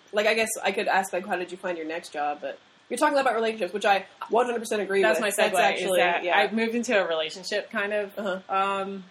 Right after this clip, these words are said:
Speaker 2: direction. I mean, I think I was still kind of poking around. I was very demoralized from so many cold call
Speaker 1: Sure.
Speaker 2: interviews.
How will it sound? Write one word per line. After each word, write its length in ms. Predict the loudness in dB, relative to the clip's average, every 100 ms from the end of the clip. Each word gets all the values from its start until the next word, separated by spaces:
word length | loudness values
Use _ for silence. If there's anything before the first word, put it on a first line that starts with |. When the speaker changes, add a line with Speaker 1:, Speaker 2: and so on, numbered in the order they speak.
| _
Speaker 2:
direction. 640 | -6 -2 -2 -4 -8 -8 -10 _ _ _ _ _ _ -2
I 80 | 0
mean, 120 | 0
I 80 | -2
think 180 | -2 0
I 20 |
was 120 | 0 -2
still 240 | -2 0 0
kind 220 | -2 -6
of 100 | -6
poking 320 | -8 -8 -8
around. 300 | -6 -4 -2
I 100 | 0
was 120 | -2
very 200 | 0 -2
demoralized 600 | -2 -4 -2 -2 -2 -4
from 100 | -8 -16 -12
so 480 | -10 -4 -2 0 -2
many 320 | -6 -10 -14 -8
cold 400 | -6 -6 -8 -12 -18 _ -20 _ _ _ _
call 440 | -6 -4 -2 -2 -4
Speaker 1:
Sure. 40 |
Speaker 2:
interviews. 600 | -8 -6 -2 -2 -2 -4